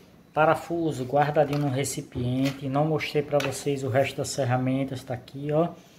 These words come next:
Inclusive eu tô usando a Philips pra remover a número dois. Tá aqui, ó. Vou remover os outros. Puxar B M S por enquanto pro lado. E tá tudo colado aqui ainda,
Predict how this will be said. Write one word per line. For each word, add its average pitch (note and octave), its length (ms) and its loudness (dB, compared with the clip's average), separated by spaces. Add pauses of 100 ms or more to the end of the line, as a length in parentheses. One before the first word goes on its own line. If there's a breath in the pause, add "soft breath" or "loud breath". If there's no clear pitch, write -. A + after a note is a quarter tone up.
(480 loud breath)
Inclusive C3 460 -4
eu C#3 80 0
tô C#3 160 -4
usando C3 300 0
a A#2+ 40 0
Philips - 800 -2 (680 loud breath)
pra C3 140 -2
remover B2+ 800 2 (220)
a B2 80 -4
número B2 340 0
dois. B2+ 720 -2 (800 loud breath)
Tá A2+ 80 -12
aqui, C#3 420 -6
ó. B2 140 2 (240)
Vou B2+ 140 -6
remover C3 420 0
os C#3 200 2
outros. F3+ 600 2 (380 loud breath)
Puxar D#3 320 -2
B D#3 140 2
M D#3+ 240 4
S D3+ 240 2
por F#3+ 200 0
enquanto E3+ 360 0
pro F3 120 -2
lado. D3 500 4 (1040 loud breath)
E C3 40 -8
tá D3 160 2
tudo E3+ 240 0
colado D#3 380 8
aqui D3+ 240 2
ainda, C#3+ 560 2